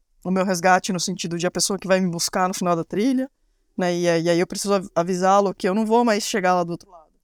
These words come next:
né? Que ele precisa me buscar no mesmo ponto onde ele me deixou, que ele precisa me buscar no ponto intermediário, ou que ele precisa trazer recursos pra mim, que a gente vai ter que passar a noite aqui, agora precisa alguém vir trazer comida, água,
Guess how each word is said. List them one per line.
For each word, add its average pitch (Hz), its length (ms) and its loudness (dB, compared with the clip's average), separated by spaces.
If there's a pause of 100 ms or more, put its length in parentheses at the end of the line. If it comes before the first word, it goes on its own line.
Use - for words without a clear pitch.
(140)
né? 160 200 -4
Que - 120 -8
ele 160 100 -2
precisa 185 440 -4
me 190 120 0
buscar 202 440 0
no 220 60 0
mesmo 226 300 0
ponto 226 300 -4
onde 233 140 0
ele 214 100 2
me 208 100 -2
deixou, 175 480 0
que - 100 -4
ele 160 80 -4
precisa - 180 -4
me 170 120 -2
buscar 175 320 -2
no 175 60 -4
ponto 175 260 -8
intermediário, 175 600 0 (440)
ou 175 100 -4
que - 80 -2
ele 202 80 0
precisa 214 220 -2
trazer 226 240 -2
recursos 247 540 -4
pra 180 160 -4
mim, 208 240 2
que - 140 -12
a - 20 -8
gente - 100 -8
vai 165 80 0
ter - 100 -6
que - 80 -20
passar 185 280 -2
a 175 40 0
noite 180 360 -2
aqui, 185 480 -4 (100)
agora 165 280 -2
precisa - 300 -2
alguém 185 420 0
vir 190 360 -4 (360)
trazer 180 280 -2
comida, 190 580 0
água, 175 840 0